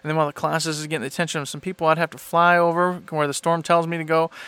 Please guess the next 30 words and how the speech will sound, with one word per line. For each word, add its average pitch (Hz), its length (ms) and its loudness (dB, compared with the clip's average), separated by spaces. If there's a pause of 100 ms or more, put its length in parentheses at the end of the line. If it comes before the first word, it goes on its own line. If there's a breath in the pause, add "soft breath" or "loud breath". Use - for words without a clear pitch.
(240 loud breath)
knock 165 260 0
out 156 140 -6
some - 160 -10
snipers, 190 580 -2
because 160 320 -2
when 143 220 -4
those 151 160 0
snipers 180 420 -2
are 156 100 4
up, 190 200 6 (180)
man, 165 760 -2
they 170 380 2
rip 165 360 -2
you 160 160 0
apart. 147 560 0
So 147 140 -4
it's 147 140 -6
super - 500 -4
important 151 320 -2
to 143 120 -4
get 147 120 -2
to 160 100 -4
'em. 147 140 -6 (680)
The 156 140 -2
teamwork 214 400 0
involved 175 340 8
was 147 140 -2
just - 340 -4 (380)
really 175 480 4
fun. - 320 -10